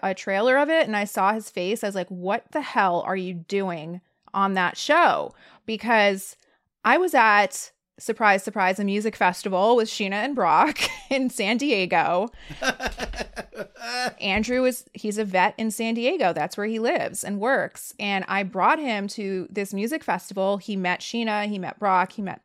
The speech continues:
Speaker 1: the rest of the crew that was there.
Speaker 2: Was it like Kaboo?
Speaker 1: It was Wonderfront.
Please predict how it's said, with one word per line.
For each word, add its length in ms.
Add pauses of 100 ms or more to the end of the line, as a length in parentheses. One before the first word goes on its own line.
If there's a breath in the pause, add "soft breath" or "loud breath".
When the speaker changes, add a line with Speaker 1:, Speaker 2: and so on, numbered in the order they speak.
(140)
Speaker 1:
the 120
rest 260
of 40
the 60
crew 360
that 80
was 120
there. 500 (240)
Speaker 2:
Was 100
it 40
like 160
Kaboo? 580 (120)
Speaker 1:
It 140
was 460 (120)
Wonderfront. 1000